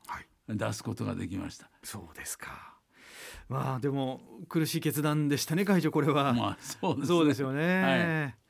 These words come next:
Speaker 1: まあ、八十一周年を迎えた大同メタル工業なんですけれども、え、世界で唯一の滑り軸受け総合メーカーということで、今後の展望を会長お聞かせください。
Speaker 2: そうですね。まあ、これからもまだまだ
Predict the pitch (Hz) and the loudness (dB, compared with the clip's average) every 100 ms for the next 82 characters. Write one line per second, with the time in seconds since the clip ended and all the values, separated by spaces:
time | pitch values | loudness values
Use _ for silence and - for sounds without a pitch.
0 | _ 156 151 - 139 156 156 151 123 - | _ -2 -2 -2 -6 -2 0 0 -2 -2
1 | 165 151 127 113 110 117 110 113 110 117 | 0 0 0 -2 -2 -4 -4 -2 -4 0
2 | 135 147 147 135 147 - 143 123 113 101 | 0 2 0 0 -2 -2 -2 0 -2 -2
3 | 101 - 110 104 110 143 127 - - - | -4 -6 -6 -4 -2 -2 -4 -14 -18 -8
4 | 117 147 135 113 110 180 226 - 165 147 | -4 -2 -2 -2 0 4 4 2 -2 -2
5 | - - - 156 185 139 165 147 120 117 | -6 -6 0 2 4 2 -2 -2 -4 -4
6 | - 160 156 156 143 120 - - - _ | 0 2 4 2 2 -2 -4 -14 -18 _
7 | 117 143 147 - 135 135 113 120 107 - | -2 0 0 -4 -8 -6 -4 -4 -4 -8
8 | - - - - 143 147 151 147 151 - | -20 -20 -20 -8 -4 -2 0 -2 -4 -12
9 | - 143 147 151 151 151 - 139 135 117 | -4 -2 2 2 2 0 0 -4 -4 -6
10 | 139 131 139 131 135 123 95 - - - | -6 -6 -4 -2 0 -2 -2 -8 -20 -20
11 | _ _ - - 123 135 135 110 95 123 | _ _ -16 -4 0 2 2 2 2 2
12 | 120 117 123 117 101 135 139 147 151 151 | 2 2 2 0 0 0 0 2 2 4
13 | 131 135 143 139 139 123 120 120 - | 6 4 4 4 4 2 0 -2 -6